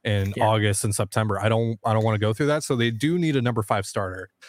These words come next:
Speaker 1: And I think there is a point where that doesn't get outrageous, even in this market.
Speaker 2: Right.
Speaker 1: Uh, but, you know, and reliever wise,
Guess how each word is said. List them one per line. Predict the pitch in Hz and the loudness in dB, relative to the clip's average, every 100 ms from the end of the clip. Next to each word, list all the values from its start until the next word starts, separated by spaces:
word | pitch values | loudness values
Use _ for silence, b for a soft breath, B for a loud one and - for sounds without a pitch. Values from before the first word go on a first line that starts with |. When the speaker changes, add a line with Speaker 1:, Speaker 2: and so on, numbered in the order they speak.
| B | B
Speaker 1:
And | - 127 | -4 -2
I | 127 | 0
think | 170 180 | 0 0
there | 165 143 | 0 2
is | 131 135 120 | 2 2 2
a | 110 | -2
point | - 120 113 | -2 -2 0
where | 107 104 | 0 0
that | 104 117 | -2 -2
doesn't | 123 117 113 | 0 0 0
get | 104 104 104 | 0 -2 0
outrageous, | 107 104 98 98 107 107 95 92 - | -2 -2 -4 0 0 0 -2 -6 -6
even | - 117 117 | -4 -2 0
in | 107 98 | 0 -2
this | 101 101 - - - - | -2 -4 -6 -8 -14 -8
market. | 107 107 95 82 85 - _ _ _ _ | 0 0 0 -4 -8 -10 _ _ _ _
Speaker 2:
Right. | 110 107 101 | 0 2 2
Speaker 1:
Uh, | |
but, | 98 127 120 - - | -2 0 -2 -2 -4
you | 123 | 0
know, | 113 | 0
and | 131 123 | 0 0
reliever | 120 113 135 185 | 0 2 2 0
wise, | 180 180 190 196 - | 0 0 0 -2 -6